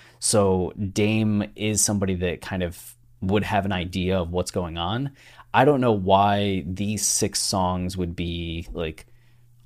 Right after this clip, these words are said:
on Dame's dry erase board as, like, finished songs. I don't see why he would have that information or make a list of them on there. Maybe Kanye was there doing it. You can see that somebody here said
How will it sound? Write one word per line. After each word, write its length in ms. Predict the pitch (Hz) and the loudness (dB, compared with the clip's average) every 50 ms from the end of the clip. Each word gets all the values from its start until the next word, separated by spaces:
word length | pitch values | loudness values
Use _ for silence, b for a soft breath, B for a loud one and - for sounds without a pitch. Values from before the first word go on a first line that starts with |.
| - - | -4 0
on 300 | 104 104 104 98 95 90 | 2 2 4 2 2 0
Dame's 400 | 90 92 90 92 92 90 90 - | 0 0 0 0 -2 -2 -4 -4
dry 220 | - 98 92 92 | -2 0 2 2
erase 360 | 85 82 85 85 87 92 - - | 2 0 0 0 0 -2 -2 -2
board 280 | - 92 87 85 85 | -2 -2 0 0 -2
as, 120 | 85 87 87 | -4 -4 -4
like, 180 | 82 80 - | -6 -6 -8
finished 640 | - - - - - 101 92 87 87 - - - - | -12 -16 -10 -6 -4 -4 -4 -4 -4 -6 -8 -8 -6
songs. 680 | - - - 98 85 82 78 78 82 80 82 92 - - - - | -6 -4 -4 -4 -4 -6 -8 -12 -14 -12 -10 -8 -8 -10 -8 -6
I 120 | 104 101 | -4 -4
don't 160 | 95 98 90 - | -2 -2 -2 -2
see 240 | - - 104 95 92 87 90 - | -2 -2 -2 -2 -2 -4 -6 -10
why 400 | - 87 90 87 87 87 87 90 | -10 -6 -2 0 0 2 2 0
he 240 | 92 - - 98 90 | -2 -4 -6 -6 -4
would 140 | 90 90 85 | -4 -4 -6
have 720 | - - - 87 87 90 90 87 87 87 - - - b b b b b b b b - | -6 -6 -4 -2 -2 -2 -2 -2 -4 -8 -10 -14 -18 b b b b b b b b 0
that 160 | 92 95 95 | 2 4 4
information 680 | 95 95 - - 92 87 87 95 104 - - 156 139 135 | 4 2 0 -2 -2 0 0 0 0 -2 -2 -2 -2 -2
or 180 | - - 98 87 | -2 -2 -4 -4
make 280 | 85 82 87 87 - | -2 -2 -4 -2 -2
a 60 | - 85 | -2 -2
list 420 | 82 82 82 87 87 - - - - | -2 -2 -2 -2 -2 -2 -6 -8 -6
of 180 | - 90 87 87 | -4 -4 -4 -2
them 240 | 87 85 85 82 - - | -4 -4 -4 -4 -6 -6
on 240 | - 87 85 90 98 | -6 -4 -4 -4 -2
there. 320 | 104 117 131 135 139 b b b b b b b | -2 -2 -4 -4 -6 b b b b b b b
Maybe 320 | - 90 92 90 92 95 92 | -4 -2 0 0 0 -2 -2
Kanye 400 | - - 95 90 92 90 90 87 | -2 -4 -2 -2 0 0 -2 -2
was 160 | 87 87 87 | -2 -2 -2
there 180 | 92 87 85 85 | -2 -2 -2 -2
doing 300 | 82 90 92 101 117 131 | -2 -2 -2 0 0 0
it. 300 | 139 143 139 - - b b b b b b | -2 -2 -4 -6 -10 b b b b b b
You 140 | - 110 117 | 0 0 2
can 160 | - 123 117 | 4 4 4
see 340 | 104 - - 175 170 165 156 | 4 4 2 2 2 2 4
that 300 | 120 110 98 92 - - | 4 4 2 2 0 -2
somebody 400 | - - 113 107 104 95 90 87 | 0 2 2 2 2 2 0 -2
here 420 | - - - 107 101 98 98 95 | -4 -2 0 2 2 2 2 0
said 560 | 92 - - 101 92 87 87 85 85 87 87 | 0 2 2 4 4 4 2 0 -2 -4 -6